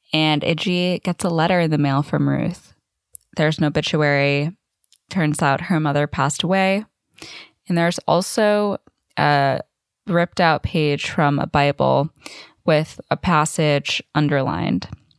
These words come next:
And it says, "Whither thou goest, I will go. Where thou lodgest, I will lodge.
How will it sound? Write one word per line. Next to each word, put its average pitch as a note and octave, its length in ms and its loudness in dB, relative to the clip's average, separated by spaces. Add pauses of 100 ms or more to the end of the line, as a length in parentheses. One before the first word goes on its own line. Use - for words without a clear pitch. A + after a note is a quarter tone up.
(320)
And F#3 120 2
it - 100 -4
says, D#3 440 2 (100)
"Whither E3 360 2
thou D#3+ 300 2
goest, D3+ 680 0
I D3+ 160 2
will D3 200 2
go. D3 500 2 (600)
Where E3 320 4
thou D#3 240 0 (320)
lodgest, D#3 720 2
I D3+ 140 2
will D3 180 2
lodge. D3 540 0